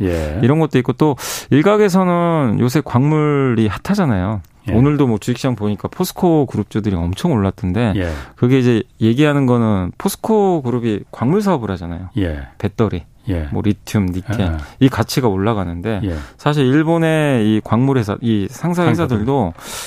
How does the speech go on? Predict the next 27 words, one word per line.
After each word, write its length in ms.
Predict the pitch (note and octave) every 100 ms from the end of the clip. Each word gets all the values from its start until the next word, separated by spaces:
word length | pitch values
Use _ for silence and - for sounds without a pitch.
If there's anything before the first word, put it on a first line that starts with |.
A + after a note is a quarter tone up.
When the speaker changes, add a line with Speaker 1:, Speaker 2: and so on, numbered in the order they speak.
| -
Speaker 2:
최근에 360 | - F3+ F3 C#3+
이게 100 | A#2
발표한 440 | - A2 D#3 D3
것들이나 440 | C3+ B2+ A2 G#2
거 60 | G2
보면은 640 | F#2+ G#2 G#2 G2+ B2 F#2 E2
니켈이나 640 | G2+ - - B2+ G#2 F#2 D#2+
구리 360 | - G#2+ F2+ - _ - - -
이런 240 | A2 D#3+
쪽 160 | D3+ B2
투자 220 | - F#3+
계획들이 380 | C#3 G2+ - F#2
좀 100 | F2
있는 220 | E2+ G#2+
것 80 | G2
같아요. 320 | D#2+ - E2+
Speaker 1:
어, 380 | D#2+ - B2 G#2
Speaker 2:
그러니까 80 | B2+
Speaker 1:
실제로 220 | A2+ B2
Speaker 2:
뭐 80 | A2
Speaker 1:
종합상사 500 | - D#3+ F3 F#3+ F3
그룹들이 420 | E3+ D#3+ E3+ F#3 E3
그 100 | - C#3
Speaker 2:
예, 40 |
Speaker 1:
자원 320 | C#3+ B2+ C#3+
Speaker 2:
하고 180 | D#3+ F3
있죠. 360 | C#3+ - F#2 E2+